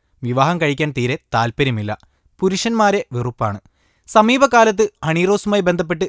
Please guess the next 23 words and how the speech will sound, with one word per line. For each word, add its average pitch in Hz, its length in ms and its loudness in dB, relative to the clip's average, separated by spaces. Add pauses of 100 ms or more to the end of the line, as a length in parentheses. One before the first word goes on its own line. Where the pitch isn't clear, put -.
(100)
വിവിധ 156 300 0
മാധ്യമങ്ങളിൽ 175 720 0
വന്ന 160 160 0
വാർത്തയുടെ 143 560 0 (120)
തലക്കെട്ടുകളാണ് 127 640 -2 (140)
മുകളിൽ 131 400 -4
പറഞ്ഞത്. 101 340 -6 (680)
സത്യത്തിൽ 151 500 -4
ഹണിക്ക് 143 440 -2
ആരെങ്കിലുമായി 175 540 2
പ്രണയമുണ്ടോ? 135 640 -4 (360)
ഇടുക്കി 208 480 -2
മൂലമറ്റത്ത് 202 640 0
നിന്ന് 202 220 -2
ചുരം 160 280 -2
കയറി 175 320 0
മലയാള 147 360 2
സിനിമയിലെ 170 440 -4
ഹോട്ട് 151 300 -2
ഗേളായി 156 280 2
മാറിയ 151 300 -2
ഹണി 135 240 -4
റോസ് 131 240 -4